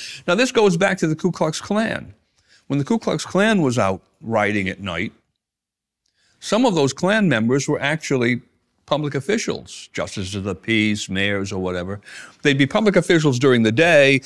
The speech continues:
and they'd be with the Klan at night. So clearly, they were not going to take the appropriate action to suppress the Klan, this combination of conspiracy.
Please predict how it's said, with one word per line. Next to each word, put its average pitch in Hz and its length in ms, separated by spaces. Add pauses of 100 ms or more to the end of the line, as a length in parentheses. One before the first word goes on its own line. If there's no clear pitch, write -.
(140)
and 127 120
they'd 131 120
be 127 100
with 123 160
the 117 80
Klan 147 480
at - 80
night. 127 480
So 151 180
clearly, 208 380
they 156 140
were 139 120
not 160 240
going 147 200
to 131 60
take 135 240
the 127 100
appropriate 120 440
action 123 340 (160)
to 123 100
suppress 127 480
the 110 100
Klan, 110 560 (160)
this 101 140
combination 110 580
of 98 80
conspiracy. 117 680